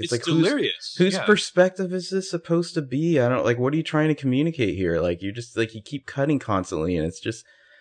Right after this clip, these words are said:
Speaker 1: like, what, what did you think this was gonna, like, put the audience in a state of mind as? 'Cause I just feel, like,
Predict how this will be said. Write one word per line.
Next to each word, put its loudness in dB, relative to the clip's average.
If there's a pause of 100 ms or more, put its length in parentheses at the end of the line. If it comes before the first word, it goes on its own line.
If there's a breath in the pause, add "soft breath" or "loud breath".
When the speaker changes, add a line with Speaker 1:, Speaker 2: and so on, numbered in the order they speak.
(180 soft breath)
Speaker 1:
like, 0 (920)
what, 2 (380)
what 2
did -4
you -2
think -2
this -6
was -6
gonna, 0
like, 0 (420)
put -4
the -2
audience 0
in -4
a -6
state 0
of -4
mind -2
as? -2 (280)
'Cause -4
I 6
just -6
feel, 2 (360 soft breath)
like, -2